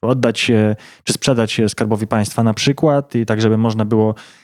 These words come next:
na jej bazie odbudowywać jakieś wpływy polityczne na Pomorzu, czy realizować różne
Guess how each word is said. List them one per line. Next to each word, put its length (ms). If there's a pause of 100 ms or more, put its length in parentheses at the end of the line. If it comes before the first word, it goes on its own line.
(120)
na 160
jej 120
bazie 300
odbudowywać 580
jakieś 200
wpływy 380
polityczne 720
na 200
Pomorzu, 680 (100)
czy 140
realizować 440
różne 260